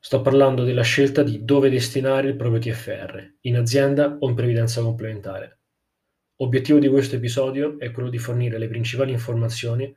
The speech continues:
per poter scegliere la soluzione migliore per le vostre esigenze. E non preoccupatevi se state lavorando e avete già fatto questa scelta.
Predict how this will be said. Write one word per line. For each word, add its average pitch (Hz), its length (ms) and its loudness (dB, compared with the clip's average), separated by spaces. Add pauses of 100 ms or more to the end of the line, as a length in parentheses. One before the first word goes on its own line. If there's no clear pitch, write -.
(200)
per 117 180 -10
poter 127 180 -4
scegliere 120 400 -2
la 117 60 -2
soluzione 123 480 -6
migliore 131 540 2
per 117 160 -8
le 117 80 0
vostre 117 300 -2
esigenze. 92 560 -8 (600)
E 131 80 -6
non 135 160 2
preoccupatevi 139 540 2
se 113 100 -6
state 117 240 -4
lavorando 120 680 -2
e 120 80 -8
avete 117 220 -4
già 117 120 -6
fatto 117 380 -6
questa 110 240 -8
scelta. 104 520 -10